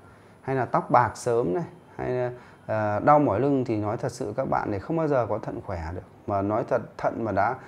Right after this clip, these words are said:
không khỏe thì các bạn không bao giờ khỏe được luôn. Có những ông già các bạn biết không? Bảy mươi tuổi rồi mà vẫn đòi đi lấy vợ. Ừ, ờ,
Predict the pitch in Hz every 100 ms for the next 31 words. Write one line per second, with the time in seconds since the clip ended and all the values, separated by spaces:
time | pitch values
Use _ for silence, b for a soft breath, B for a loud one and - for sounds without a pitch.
0 | B - 156 139 113 92 95 135 139 -
1 | 180 185 151 120 101 87 98 110 117 113
2 | - - - - - - - - - -
3 | - 127 135 156 151 143 127 117 110 131
4 | 127 131 139 139 131 - - B B B
5 | B B - - 147 101 104 139 - 110
6 | 90 101 104 98 - - - - - -
7 | 104 107 101 101 B - 98 113 180 165
8 | 131 131 127 139 139 - - 139 156 165
9 | 135 127